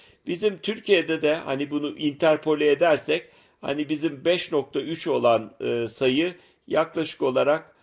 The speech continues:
beş nokta altıya filan doğru bir, e, interpolasyonla artması, e, bekleniliyor. Hani, e, siz de bekleyebilirsiniz buradan. Hani, e, çünkü bilgiye vakıf olduğunuz dakikadan itibaren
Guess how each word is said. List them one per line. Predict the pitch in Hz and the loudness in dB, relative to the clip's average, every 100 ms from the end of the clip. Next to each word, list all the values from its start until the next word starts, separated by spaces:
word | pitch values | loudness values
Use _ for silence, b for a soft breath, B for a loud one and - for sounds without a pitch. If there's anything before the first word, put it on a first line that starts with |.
| b _ | b _
beş | - 170 160 160 - | -18 0 2 2 -2
nokta | 131 - 170 | -4 0 2
altıya | - 139 135 - 156 139 | 4 4 4 2 4 4
filan | - 143 143 135 | 2 2 2 2
doğru | 123 113 143 | -2 -2 -4
bir, | 147 127 - | -2 -2 -2
e, | - 123 120 117 104 73 b b b - | -4 -2 0 -2 -2 -6 b b b -10
interpolasyonla | 131 120 139 127 135 131 123 117 147 131 131 147 - | -8 -2 -2 0 0 2 2 0 -2 -2 -2 -4 0
artması, | 160 - 139 127 156 165 - - | 0 0 -4 -2 -4 -4 -6 -4
e, | 131 131 131 120 | -2 0 -2 2
bekleniliyor. | 131 131 151 139 135 131 104 92 b b b | 2 2 2 2 2 2 0 -2 b b b
Hani, | 117 123 120 | -2 0 0
e, | 87 101 | -2 -4
siz | 120 - 165 | -6 -8 -2
de | 151 131 | 2 2
bekleyebilirsiniz | 120 143 135 120 120 110 123 113 104 | 2 2 2 2 -4 -10 -10 -10 -8
buradan. | 113 113 139 143 - | -4 0 0 0 -6
Hani, | 120 120 | -6 -4
e, | 113 - 110 82 78 87 - - 95 - | -6 -8 -18 -16 -18 -20 -20 -20 -20 -16
çünkü | - 123 131 | -14 -12 -8
bilgiye | 127 127 123 139 | -6 -2 4 6
vakıf | 131 135 127 - | 6 4 2 2
olduğunuz | 147 131 147 165 156 | 2 4 0 0 0
dakikadan | 147 117 127 117 113 | 0 2 -2 0 -2
itibaren | 117 107 127 123 131 165 | -4 -4 0 2 2 0